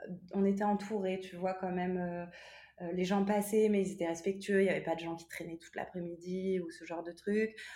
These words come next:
On avait, heu, les tontons qui nous avaient fait à manger. Enfin non, c'est, le retour à la maison était plutôt chouette. Heu, je dirais que pendant le congé paternité de mon mec qui a duré donc, heu,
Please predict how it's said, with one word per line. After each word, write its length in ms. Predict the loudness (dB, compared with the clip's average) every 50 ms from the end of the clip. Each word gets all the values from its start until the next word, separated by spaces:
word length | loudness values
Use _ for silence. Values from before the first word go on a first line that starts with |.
| -16 -16 -16 -10 -8
On 100 | -4 -4
avait, 340 | -2 -2 0 0 0 0 0
heu, 140 | 0 0 -2
les 120 | -2 -4
tontons 460 | -4 -4 -4 -4 -4 -4 -4 -4 -4
qui 140 | -2 -4 -4
nous 120 | -4 -2
avaient 160 | -2 -4 -4 -6
fait 260 | -8 -8 -6 -4 -4
à 100 | -2 -2
manger. 500 | -2 -4 -4 -4 -4 -2 0 0 2 0
Enfin 180 | 0 -2 -2 0
non, 120 | 0 -2
c'est, 180 | -2 -4 -6 -8 -8 -4
le 140 | -4 -2 -2
retour 320 | -2 -2 -4 -4 -2 -2
à 40 | 0
la 100 | 0 0
maison 180 | 0 -2 -2
était 380 | -4 -4 -4 -6 -8 -8 -8 -12 _ _ _
plutôt 340 | -14 -12 -12 -8 -6 -6 -6
chouette. 540 | -6 -4 -4 -2 -2 -2 -4 -10 -16 -20 _ -20 -20 -20 -20 -18 -20 -20 -20 -18 -10 -6
Heu, 560 | -4 -2 -2 -2 -2 -2 -4 -4 -4 -4 -2 -4
je 120 | -2 0
dirais 280 | 2 4 4 4 2 0
que 300 | 0 2 4 4 2 2 -2 -12 _ _ _ _ _ _ _ _ -8
pendant 280 | -4 0 2 2 4
le 140 | 4 2 2 0
congé 320 | 0 0 0 0 0 0
paternité 520 | 2 2 2 2 2 2 2 0 0 0 0
de 80 | 0
mon 80 | 0 0
mec 300 | 0 0 0 0 -2 -2
qui 60 | -2 -4
a 60 | -4
duré 300 | -2 -4 -4 -2 -2 -2
donc, 240 | -4 -4 -8 -8 -8
heu, 140 | -8 -8 -8